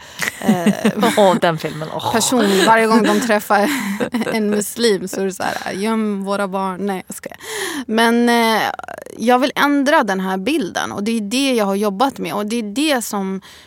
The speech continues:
Speaker 1: folk, jag kan tycka att mina egna och liksom svenska nationalister också kan känna att man inte riktigt kan placera mig. För jag är inte så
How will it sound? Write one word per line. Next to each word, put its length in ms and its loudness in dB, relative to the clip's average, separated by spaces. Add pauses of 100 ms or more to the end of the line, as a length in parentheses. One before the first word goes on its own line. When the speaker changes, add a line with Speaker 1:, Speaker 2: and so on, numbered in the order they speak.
Speaker 1:
folk, 360 -4 (320)
jag 200 -4
kan 180 -4
tycka 280 -6
att 100 -6
mina 240 -2
egna 800 0
och 80 0
liksom 300 -6
svenska 280 -8
nationalister 680 -6
också 240 -8
kan 200 -6
känna 380 -4
att 320 -6 (840)
man 200 2
inte 200 0
riktigt 300 -6
kan 180 -2
placera 580 -2
mig. 300 -12
För 140 -8
jag 160 0
är 40 0
inte 360 -2
så 240 -4